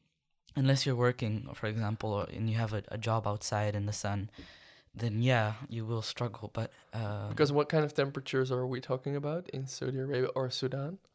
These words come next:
Speaker 1: Well, i-, if I
Speaker 2: It's
Speaker 1: just
Speaker 2: the same
Speaker 1: came
Speaker 2: climate, right?
Speaker 1: More or less, yeah.
Speaker 2: Yeah.
Speaker 1: And, uh, well, let's say Jeddah is a bit different 'cause it's coastal and it's more temperate, let's say.
Speaker 2: Mm-hmm.
Speaker 1: But both are very, very hot. I mean, I was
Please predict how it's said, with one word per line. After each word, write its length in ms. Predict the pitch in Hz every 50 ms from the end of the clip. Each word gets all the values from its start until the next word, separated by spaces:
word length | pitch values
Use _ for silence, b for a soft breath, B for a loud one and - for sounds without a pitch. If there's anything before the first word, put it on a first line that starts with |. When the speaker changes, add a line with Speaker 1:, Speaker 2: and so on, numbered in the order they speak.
| -
Speaker 1:
Well, 320 | 170 185 190 190 180 170 131
i-, 160 | 165 170 - - -
if 320 | 143 - - - - - -
I 60 | 147
Speaker 2:
It's 80 | 165 180
Speaker 1:
just 120 | 170 156 -
Speaker 2:
the 60 | 185
same 60 | 170 175
Speaker 1:
came 40 | 175
Speaker 2:
climate, 380 | 160 131 123 123 120 117 117 -
right? 240 | - 131 143 175 - - 147
Speaker 1:
More 240 | 175 185 196 196 180
or 60 | 151
less, 380 | 143 147 143 135 131 - - 147
yeah. 160 | 135 120 113
Speaker 2:
Yeah. 200 | - - 123 123
Speaker 1:
And, 320 | 123 127 127 127 117 - - - -
uh, 540 | - 123 123 123 123 120 120 120 120 117 - - - - _ _ _ _ _ _ -
well, 140 | 139 143 139
let's 200 | 143 147 - -
say 360 | - 147 139 131 127 127 B B B B B B B B B _ -
Jeddah 360 | 127 139 139 139 139 135 127
is 120 | 120 117
a 40 | 120
bit 140 | 117 127 120
different 320 | - 135 - - 127 117
'cause 140 | - 123 117
it's 140 | 117 - -
coastal 580 | - - 127 127 120 - - - 120 113 113 110
and 160 | 107 107 107
it's 180 | 113 - -
more 140 | - 113 110
temperate, 460 | 104 - - 117 117 - - 113 -
let's 180 | 117 117 120 -
say. 240 | - 135 131 135 131 B B B B 135 B
Speaker 2:
Mm-hmm. 80 | 139 139
Speaker 1:
But 300 | - 135 120 117 - - _ -
both 300 | 165 165 156 156 - 120
are 260 | 117 113 110 110 113 - _ _ _ _ _ _ _ _ _ _ _ _ _ _ _ _ _ _ _ _ _ _ _ _ _ _ -
very, 380 | 123 143 143 143 131 117 113 113 123
very 240 | 127 131 127 113 107
hot. 220 | 113 117 110 - -
I 60 | 117
mean, 160 | 117 117 113 -
I 120 | 127 143
was 280 | 160 165 160 147 151